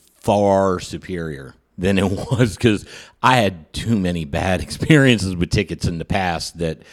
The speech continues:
but I like it now better because, uh, number one, everybody can buy their own ticket.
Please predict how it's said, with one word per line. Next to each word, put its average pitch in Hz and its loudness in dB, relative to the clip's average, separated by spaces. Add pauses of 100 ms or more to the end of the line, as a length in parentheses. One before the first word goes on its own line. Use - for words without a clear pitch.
(760)
but 113 -4
I 156 4
like 151 2
it 95 -4
now 98 -2
better 95 -2
because, 87 -4 (680)
uh, 87 -4 (560)
number 113 0
one, 104 -4
everybody 117 -2
can 104 -4
buy 101 0
their 98 -2
own 95 -2
ticket. 82 -6